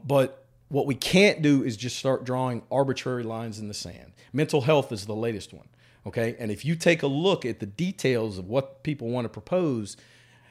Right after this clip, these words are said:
you have to start asking these questions. Who decides if I'm mentally fit?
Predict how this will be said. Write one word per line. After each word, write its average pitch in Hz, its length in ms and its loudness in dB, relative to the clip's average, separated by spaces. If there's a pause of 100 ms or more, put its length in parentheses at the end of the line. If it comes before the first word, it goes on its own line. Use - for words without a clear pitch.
(300)
you 147 120 -2
have 214 180 0
to - 80 -6
start 147 220 4
asking 151 240 2
these 135 120 -4
questions. - 360 -4 (200)
Who 208 220 -2
decides 147 480 2
if 131 140 -6
I'm 127 160 -2
mentally 131 260 -2
fit? - 360 -10